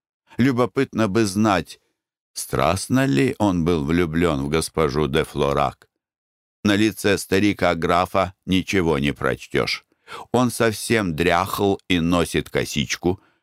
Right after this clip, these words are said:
Мы любовались, как эта косичка болталась на спинке его садового кресла.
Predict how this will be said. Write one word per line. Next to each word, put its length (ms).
Мы 180
любовались, 680
как 240
эта 260
косичка 640
болталась 720
на 200
спинке 680
его 240
садового 600
кресла. 640